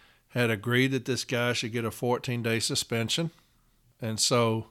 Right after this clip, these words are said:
they initiated that. He initiated, he requested, and she concurred. And then he <laughs> stated that they both agree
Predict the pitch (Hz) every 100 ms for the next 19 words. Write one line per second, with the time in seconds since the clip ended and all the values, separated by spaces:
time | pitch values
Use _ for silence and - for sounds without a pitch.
0 | _ _ _ _ _ _ _ - 117 120
1 | 117 127 123 131 123 120 120 110 110 123
2 | 120 110 120 117 127 113 113 110 120 110
3 | 107 107 147 131 123 135 123 110 110 -
4 | 123 120 120 - - 113 - 139 120 110
5 | 120 - _ _ _ _ _ _ _ _
6 | _ _ - 120 127 208 233 - - 101
7 | 127 131 151 143 - - 117 117 113 113
8 | _ _ _ _ - 110 120 143 143 147
9 | - 117 123 143 117 123 143